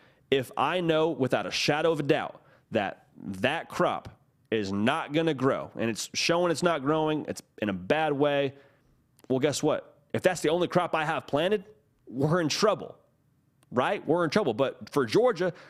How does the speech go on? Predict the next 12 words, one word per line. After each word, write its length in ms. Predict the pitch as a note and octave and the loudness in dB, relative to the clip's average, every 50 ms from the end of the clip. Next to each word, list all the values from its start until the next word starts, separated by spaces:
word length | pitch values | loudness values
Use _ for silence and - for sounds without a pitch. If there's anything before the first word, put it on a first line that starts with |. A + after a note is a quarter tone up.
| - _ - | -20 _ -10
they 240 | - A2 D#3+ F#3+ F3+ | -4 -2 0 0 0
grow 340 | B2 - E3 F3 D#3+ D3 C3 | 2 2 2 4 4 2 2
multiple 640 | G#2 G2 G2+ G#2 A2 C3 E3+ G3 - - - E3 | 0 0 2 4 4 4 4 2 0 -2 -4 -2
crops 380 | - - E3 D#3 D#3 D3 - - - - - | 0 2 2 2 2 -2 -4 -8 -16 -12 -4
all 320 | - - A#2 D3+ F3 F#3 | 0 2 4 4 4 4
year 240 | F#3+ F3+ F#3 F#3 F3 | 4 4 2 2 4
round, 400 | F3 E3 D3 G2 E2 - - - _ _ _ _ _ _ _ _ - | 4 2 2 0 -2 -10 -16 -20 _ _ _ _ _ _ _ _ -6
and 140 | - G#2+ G#2+ | -4 -2 0
they 100 | G2+ F2+ | 0 0
harvest 440 | D#2+ - - F3 F3+ F#3 D#3 C#3 - | -2 0 2 2 2 2 0 -2 0
them 160 | D#3+ D3+ C#3+ | 0 0 0
consistently, 800 | C3+ - A2+ F#2+ - - F3 E3+ D#3 - F3+ D3 D#3 D#3+ D#3+ D#3 | 0 -2 -4 -4 -2 -2 -2 -2 0 0 0 0 2 0 0 0